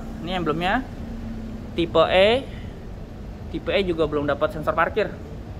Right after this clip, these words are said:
Untuk buka bagasi, ini tombol elektris. Di bagasi ada lampu bagasi, ada laci penyimpanan terbuka. Ini bagasinya ketika baris ketiganya tegak.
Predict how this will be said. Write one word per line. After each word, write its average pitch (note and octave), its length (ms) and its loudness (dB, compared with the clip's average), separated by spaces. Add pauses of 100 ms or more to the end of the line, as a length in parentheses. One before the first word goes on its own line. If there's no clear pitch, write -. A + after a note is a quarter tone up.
(120)
Untuk G#3 320 2
buka G3+ 160 6
bagasi, G3 640 4
ini - 480 0
tombol D#3 240 6
elektris. F3 720 2 (2250)
Di E3+ 80 4
bagasi E3+ 400 4
ada F3 400 8
lampu E3+ 320 4
bagasi, D#3+ 560 2 (1040)
ada D#3 560 8 (400)
laci E3 240 0
penyimpanan E3+ 400 -2
terbuka. G3 480 4 (640)
Ini A#3+ 160 4
bagasinya G3+ 560 6
ketika G3 560 4 (400)
baris D3+ 240 2
ketiganya E3 480 0
tegak. F#3 320 6